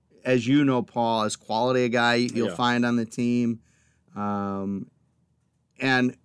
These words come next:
Speaker 1: if Aaron Gordon only ends up playing twelve minutes a game this year, uh, he'll be a great teammate.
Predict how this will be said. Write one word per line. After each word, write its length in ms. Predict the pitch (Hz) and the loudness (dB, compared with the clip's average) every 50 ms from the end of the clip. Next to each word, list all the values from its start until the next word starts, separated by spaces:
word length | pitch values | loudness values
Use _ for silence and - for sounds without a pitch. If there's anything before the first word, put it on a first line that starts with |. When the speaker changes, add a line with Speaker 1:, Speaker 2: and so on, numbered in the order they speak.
| _ _ _ - | _ _ _ -4
Speaker 1:
if 100 | 127 131 | -2 0
Aaron 220 | 151 160 165 160 | 2 2 2 2
Gordon 200 | 151 160 160 156 | 4 4 4 4
only 240 | 156 151 147 139 - 143 | 2 0 0 0 0 -2
ends 120 | 147 139 147 | -2 -2 -4
up 100 | 143 - | -4 -4
playing 360 | 151 147 147 151 156 151 139 - | -4 -4 -4 -4 -6 -10 -12 -16
twelve 280 | - - 135 151 160 156 | -6 0 2 2 2 2
minutes 260 | 156 156 151 135 - | 0 -2 -2 -4 -4
a 60 | 143 | -2
game 200 | 135 139 139 143 | -2 -2 0 -2
this 160 | 139 139 143 160 | -4 -4 -4 -4
year, 220 | 156 156 160 156 - _ _ _ _ _ _ _ _ _ _ _ _ _ _ _ - | -4 -4 -6 -8 -12 _ _ _ _ _ _ _ _ _ _ _ _ _ _ _ -4
uh, 240 | 113 107 104 101 101 | -2 0 0 0 0
he'll 160 | 113 160 170 | 2 4 4
be 100 | 160 160 | 6 4
a 60 | 147 | 4
great 200 | 117 151 143 139 - | 4 2 2 2 2
teammate. 340 | - 151 135 104 87 - | 0 0 0 0 -2 -4